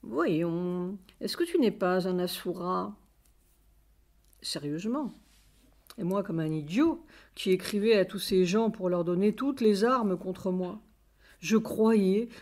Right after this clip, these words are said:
je croyais en tout et en tous, comme un crétin complet. Si j'additionne les lettres à Baroun, c'est effrayant.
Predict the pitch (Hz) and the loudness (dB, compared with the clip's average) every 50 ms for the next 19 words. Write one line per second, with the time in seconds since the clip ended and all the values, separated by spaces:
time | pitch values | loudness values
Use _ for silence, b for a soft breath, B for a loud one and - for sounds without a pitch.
0 | B B 202 185 208 226 226 - - 214 220 220 226 240 247 226 202 196 185 190 | B B -2 2 2 2 2 2 0 2 4 4 6 4 4 4 2 2 0 -2
1 | - - 294 302 262 220 208 202 208 202 202 - 254 240 226 - - 170 160 156 | 0 2 2 4 6 6 6 6 4 2 0 -2 -2 -2 -2 -4 -4 -6 -6 -6
2 | 151 - - - - - 285 285 277 - 269 254 240 - 220 208 196 - 190 170 | -6 -8 -12 -8 -4 0 0 0 0 0 -2 -4 -2 -2 -4 -4 -4 -2 -4 -4
3 | - - - - _ _ _ _ _ _ _ _ - - - - - - - _ | -4 -6 -12 -20 _ _ _ _ _ _ _ _ -18 -18 -18 -20 -20 -20 -20 _
4 | _ _ _ _ _ _ _ _ _ _ _ - - - - - 196 185 226 220 | _ _ _ _ _ _ _ _ _ _ _ -20 -20 -14 -8 -6 2 4 4 4
5 | 220 226 262 254 - - 269 247 233 214 208 190 185 185 202 226 233 233 - 202 | 4 2 -2 -2 -2 2 2 4 4 4 4 4 4 4 2 2 0 -2 -6 -6
6 | 185 175 190 185 180 196 220 240 262 254 214 180 - - _ 226 226 226 - - | -2 -2 -2 0 0 0 -2 -2 -2 -4 -6 -8 -10 -4 _ -2 -2 -2 -2 -2
7 | 208 190 180 165 - | -2 0 0 -2 -4